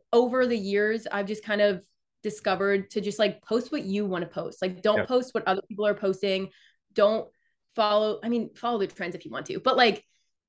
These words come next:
Speaker 1: you know what I mean? Like,
Speaker 2: Yeah.
Speaker 1: if you like a picture that you took, but you're like, "Oh, it won't look good on my feed," or, "Oh, like, so-and-so did better with this post," like, post what you wanna post. And I was talking about this the other day with someone. Um, I post so much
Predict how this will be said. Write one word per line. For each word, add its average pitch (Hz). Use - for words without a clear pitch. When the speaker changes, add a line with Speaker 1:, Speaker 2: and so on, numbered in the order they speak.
Speaker 1:
you 240
know 320
what 320
I 269
mean? 220
Like, 196
Speaker 2:
Yeah. 233
Speaker 1:
if 233
you 262
like 226
a 202
picture 220
that 208
you 220
took, 208
but 208
you're 214
like, 214
"Oh, 220
it 202
won't 208
look 208
good 214
on 202
my 190
feed," 214
or, 190
"Oh, 214
like, 180
so-and-so 220
did 196
better 208
with 202
this 220
post," 196
like, 214
post 302
what 339
you 240
wanna 220
post. 180
And 214
I 240
was 226
talking 285
about 233
this 240
the 214
other 202
day 185
with 202
someone. 175
Um, 185
I 220
post 320
so 208
much 190